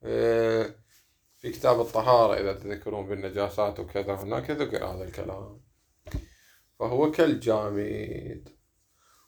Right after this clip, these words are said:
والابتلاء هذا حكمه حكم الجامد. حكم الجامد وحكم هذا الثخين وحكم هذا الغليظ، كما في الدبس وأيام الشتاء وغيرها، اذكره والعسل.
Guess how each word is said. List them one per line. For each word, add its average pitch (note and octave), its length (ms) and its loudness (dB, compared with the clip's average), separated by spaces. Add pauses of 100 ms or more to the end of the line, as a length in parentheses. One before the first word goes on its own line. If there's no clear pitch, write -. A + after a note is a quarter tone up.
والابتلاء A2+ 640 2
هذا C#3 260 2
حكمه D#3+ 360 -4
حكم C3+ 280 -4
الجامد. G#2 480 -4 (440)
حكم B2+ 300 -4
الجامد A#2+ 520 4
وحكم A#2+ 420 2
هذا B2 340 4
الثخين B2 520 -2
وحكم A#2 380 -2
هذا A#2+ 260 4
الغليظ، B2 520 4 (460)
كما A#2+ 300 2
في A#2+ 120 -2
الدبس A#2 420 2
وأيام B2 400 6
الشتاء B2 360 0
وغيرها، B2+ 880 4
اذكره A#2+ 440 2
والعسل. D3 600 0